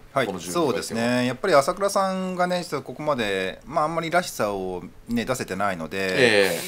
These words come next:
Speaker 1: まあ、残りね、もう半分なので、
Speaker 2: はい。
Speaker 1: ちょっとここはね、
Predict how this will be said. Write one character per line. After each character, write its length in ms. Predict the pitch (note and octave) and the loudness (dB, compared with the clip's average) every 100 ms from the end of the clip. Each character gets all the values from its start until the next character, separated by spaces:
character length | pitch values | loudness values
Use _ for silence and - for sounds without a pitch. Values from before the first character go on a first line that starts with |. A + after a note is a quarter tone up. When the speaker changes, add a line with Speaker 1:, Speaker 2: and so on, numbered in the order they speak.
| - - - | -10 -16 -12
Speaker 1:
ま 180 | C#3+ B2+ | 0 2
あ、 20 | |
残 220 | A2+ A#2 | 2 0
り 600 | A#2 A2+ A#2 A2+ A2+ G#2+ B2+ | 0 0 0 0 -2 -4 -4
ね、 160 | B2 | -2
も 120 | G#2+ | -2
う 20 | G2+ | -4
半 200 | A2+ A2 | -4 -4
分 180 | G#2+ | -6
な 100 | F2 | -6
の 120 | D#2+ D#2+ | -8 -8
で、 240 | F2+ F2+ | -8 0
Speaker 2:
は 140 | G2+ F#2 | 2 2
い。 60 | |
Speaker 1:
ち 20 | |
ょ 40 | D#2 | -2
っ 20 | |
と 60 | - | -10
こ 120 | - | -14
こ 380 | - G#2+ G#2 G2 | -6 -4 -2 -2
は 140 | F2 | -2
ね、 400 | F#2 F#2 E2+ D2 | -4 -6 -8 -10